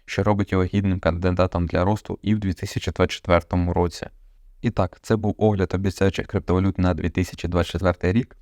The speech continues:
проте не треба забувати, що крипторинок завжди повний несподіванок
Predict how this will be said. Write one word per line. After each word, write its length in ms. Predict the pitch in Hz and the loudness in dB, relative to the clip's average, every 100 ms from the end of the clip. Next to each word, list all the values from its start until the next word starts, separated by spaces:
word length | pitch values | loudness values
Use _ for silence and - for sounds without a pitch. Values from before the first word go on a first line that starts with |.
| - | -2
проте 340 | 107 117 143 | 0 2 2
не 160 | 117 110 | 2 2
треба 340 | - 113 101 | 2 2 2
забувати, 420 | 95 92 95 104 | 0 0 0 -2
що 180 | 98 95 | -2 -2
крипторинок 600 | - 92 - 95 104 90 | -2 -4 -2 0 2 0
завжди 340 | - 92 - 101 | 0 -2 -2 -2
повний 340 | - 98 87 | 2 2 2
несподіванок 720 | 87 - 92 113 113 104 98 | 0 0 0 2 4 4 0